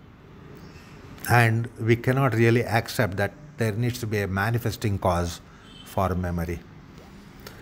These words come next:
That's why sometimes we remember some odd thing somewhere, and then we, uh,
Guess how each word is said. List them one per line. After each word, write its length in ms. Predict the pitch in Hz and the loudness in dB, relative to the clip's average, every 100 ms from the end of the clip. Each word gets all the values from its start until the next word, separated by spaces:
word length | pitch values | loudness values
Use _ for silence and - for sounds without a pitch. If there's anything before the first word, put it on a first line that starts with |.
| - - - - - - - - - - - - - - - - - - | -20 -20 -20 -20 -20 -20 -20 -20 -20 -20 -20 -18 -16 -16 -18 -18 -14 -2
That's 220 | 110 139 139 | 4 6 6
why 80 | |
sometimes 440 | 127 139 131 127 123 | 4 2 2 2 4
we 80 | 123 | 2
remember 320 | 135 143 143 | 2 0 -2
some 300 | - 143 - | 0 0 2
odd 300 | 131 151 151 | 4 4 6
thing 200 | 139 135 | 4 4
somewhere, 560 | 127 120 117 110 95 | 2 2 4 4 2
and 180 | 98 107 | 0 -4
then 200 | 120 139 139 131 | -6 -6 -4 -2
we, 180 | 120 131 123 - - - 139 - 69 | -2 -2 -6 -16 -20 -16 -14 -12 -12
uh, 180 | 73 | -12